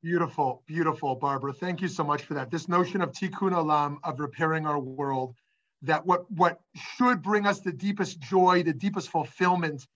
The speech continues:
is caring for our planet Earth when the planet Earth is in danger, caring for refugees and immigrants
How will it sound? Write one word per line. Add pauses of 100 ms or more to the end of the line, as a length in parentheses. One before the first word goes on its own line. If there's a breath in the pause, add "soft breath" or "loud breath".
(280)
is
caring
for
our
planet
Earth (420)
when
the
planet
Earth
is
in
danger, (300 loud breath)
caring
for
refugees
and
immigrants